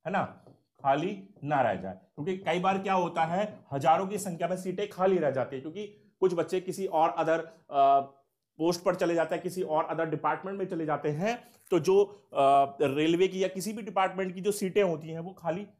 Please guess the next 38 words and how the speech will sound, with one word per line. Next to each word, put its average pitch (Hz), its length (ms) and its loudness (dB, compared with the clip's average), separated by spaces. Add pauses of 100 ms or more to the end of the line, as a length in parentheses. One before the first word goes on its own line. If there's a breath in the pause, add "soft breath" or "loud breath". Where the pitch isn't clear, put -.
रह 170 140 6
जाती 147 220 0
हैं। 143 60 -8
तो 160 60 0
अगर 175 180 2
वेटिंग 180 320 0
लिस्ट 202 200 0
होगी 175 260 -4
तो 196 140 -4
जो 196 440 -2
शॉर्ट 190 280 2
लिस्टेड 208 380 -4 (160)
छात्र 165 300 0
हैं 175 240 -2 (220)
उनको 180 240 0
यहाँ 143 200 -2
पर 240 380 -6
शामिल 165 400 -4 (240)
किया 185 180 6
जा 131 120 2
सकता 101 340 -4
है। 90 180 -6 (140 loud breath)
तो 208 80 4
गाइस, 220 320 0
ये 185 260 0
हमारे 180 380 2
कुछ 208 200 -2
पॉइंट 175 340 0
होने 180 280 -2
चाहिए, 180 260 -2
आप 175 260 2
लोगों 190 220 0
के 202 100 -8
कुछ 202 260 -10
दस 185 260 0
पॉइंट 185 240 -4
होने 170 260 -6
चाहिए 175 420 -8